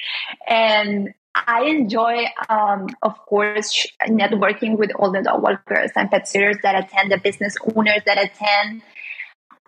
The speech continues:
I really like that because I, I like to ask, "Hey, how do you do this? How do you do that?"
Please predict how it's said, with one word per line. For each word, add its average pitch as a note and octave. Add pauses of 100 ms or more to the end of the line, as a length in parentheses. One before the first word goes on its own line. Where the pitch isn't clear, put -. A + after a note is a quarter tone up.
I A#3
really C4
like G3+
that F#3+
because F#3+
I, G3
I G#3+
like A3
to A#3+
ask, G3
"Hey, A3
how G#3+
do G#3
you G3+
do F#3
this? G3+ (160)
How G#3
do G#3
you G#3
do F#3+
that?" F#3